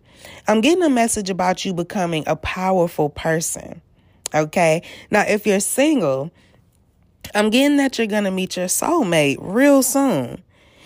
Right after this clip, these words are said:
And this could be somebody that you're around every day. Okay, so expect that and material progress or a long-awaited promotion. Okay, and I'm also getting that you're gonna make a good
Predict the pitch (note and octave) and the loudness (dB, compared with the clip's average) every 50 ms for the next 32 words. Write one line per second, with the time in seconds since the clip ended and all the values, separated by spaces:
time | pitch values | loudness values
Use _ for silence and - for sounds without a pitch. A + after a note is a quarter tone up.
0 | - - - G3+ G3 G#3 C4 G4 - - F4 D4+ A#3 A3+ B3 B3 - - A#3+ A3+ | -20 -2 0 2 4 4 2 2 2 0 0 0 2 2 2 2 2 0 0 0
1 | A3+ A3+ G#3+ G#3+ G3+ G3 G3 G3+ - - A3+ G3+ F3+ F3 E3+ F3+ G3+ G#3+ A#3 A#3+ | 0 0 0 0 0 0 -2 -2 -2 -2 0 0 0 0 -2 -2 -2 0 0 2
2 | G#3+ F#3 D#3 - F3 F#3+ G3 F3+ F3 F#3+ F#3+ E3 D3 C#3 D#3 E3 F#3 A3+ G3+ D3+ | 2 0 0 0 -2 -2 -2 -2 -2 -6 -6 -6 -6 -6 -4 -2 0 2 0 0
3 | B2+ B2 - - _ _ _ _ _ _ _ _ _ _ _ _ _ _ _ - | -2 -4 -8 -12 _ _ _ _ _ _ _ _ _ _ _ _ _ _ _ -2
4 | F3+ F3+ - A#3+ A3 G#3 G#3 A3 G#3+ - A#3 G#3 G3 F#3+ - E3+ F#3 - - - | 0 0 2 4 4 4 4 4 2 2 4 4 4 4 4 2 0 -2 -4 -2
5 | - A3+ C4+ E4+ E4 G#3 G3 G#3+ F#3+ E3+ E3 E3+ - - - _ _ _ _ _ | 0 0 0 0 -2 -4 -2 -2 0 0 0 -2 -4 -6 -10 _ _ _ _ _
6 | _ - - G3+ A#3+ C4+ C#4+ C#4 B3 A3 G3 G3 - - A3 F#3+ F3 E3+ D#3+ D3+ | _ 0 2 4 4 6 4 4 4 2 -2 -2 -2 0 0 2 2 0 0 -2
7 | C#3+ F3 F3 D3 C3+ B2+ C3 B2+ - - - - - - - - - - - _ | -4 -4 -2 -2 -2 -2 -4 -8 -10 -10 -12 -14 -16 -16 -18 -20 -20 -20 -20 _
8 | - G3 G#3+ A#3 A#3+ A#3 A3+ G3+ - F3 F3+ F3 F3+ F#3 F#3 G3 F#3+ F#3 F#3 E3+ | 2 4 4 6 6 4 2 2 0 0 -2 0 -2 -2 0 0 0 -2 -2 -4
9 | - E3+ E3 D#3+ D#3 D#3 D#3+ D#3 D3+ - - - G#3 G3 G3+ A3+ B3+ B3 A3 - | -4 -4 -2 -2 -2 -4 -4 -6 -8 -10 -8 -8 -6 -4 -2 -2 -2 -2 -4 -6
10 | - - - - - - _ _ _ _ _ _ _ _ _ _ - - _ _ | -8 -12 -14 -18 -20 -20 _ _ _ _ _ _ _ _ _ _ -20 -20 _ _
11 | - F3 F3+ F3+ G#3+ G3+ G3 F#3+ F#3+ G3 F#3 F#3 G3 A3+ C4+ C4+ - A#3 G#3+ G3 | -4 -2 -2 0 2 2 2 2 2 0 0 0 0 0 0 0 -2 -2 -2 0
12 | F#3 G3+ G3 F#3 F#3+ F#3 F3+ F3 F3 F3+ - G#3+ G#3+ F#3 F#3+ F3+ F3+ E3 E3 E3 | 0 0 0 0 -2 -4 -4 -4 -4 -4 -4 -8 -6 -6 -4 -4 -4 -6 -4 -4
13 | E3 E3 D#3+ - - D#3+ D#3 D3+ C#3+ C#3 - F3 G#3 A#3+ B3 A3+ F3+ E3 D3+ D3+ | -4 -4 -6 -6 -8 -8 -8 -8 -12 -10 -6 -4 -2 0 0 0 0 0 -2 -2
14 | D3 | -4